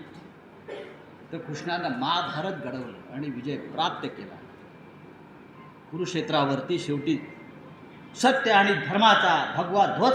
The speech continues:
फडकवला. हीच ताकद या शिवसेनेमध्ये बाळासाहेब ठाकरेंच्या शिवसेनेमध्ये. तेव्हा मित्रांनो, जास्त भाषण आम्ही केलं तर लोक आम्हाला भाषण माफिया म्हणतील.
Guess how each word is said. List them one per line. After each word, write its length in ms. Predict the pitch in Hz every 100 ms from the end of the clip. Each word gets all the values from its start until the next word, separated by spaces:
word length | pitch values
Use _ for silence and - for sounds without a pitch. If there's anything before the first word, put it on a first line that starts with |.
| -
फडकवला. 420 | 147 131 117 107 - - - - - - - - - - - - - - - - -
हीच 300 | 233 277 - -
ताकद 400 | 202 175 196 196 185
या 100 | 175
शिवसेनेमध्ये 840 | - 165 180 - 147 139 131 127 160
बाळासाहेब 540 | 127 131 139 - 127 - -
ठाकरेंच्या 440 | - 170 180 143
शिवसेनेमध्ये. 680 | - 123 110 113 - 101 - - - - - - - - - 143 - - 151 - - - - - - - - -
तेव्हा 220 | - 160
मित्रांनो, 380 | 165 170 220 202 - - - - - - - - - - - - - - - - - - - - - - - - - - 147
जास्त 340 | 165 170 -
भाषण 420 | 240 180 175 214 202
आम्ही 200 | 202 202
केलं 300 | 180 190 220
तर 120 | 196
लोक 220 | 180 180
आम्हाला 260 | 190 185 185
भाषण 400 | 143 139 196 175
माफिया 360 | 143 139 165
म्हणतील. 340 | 143 123 -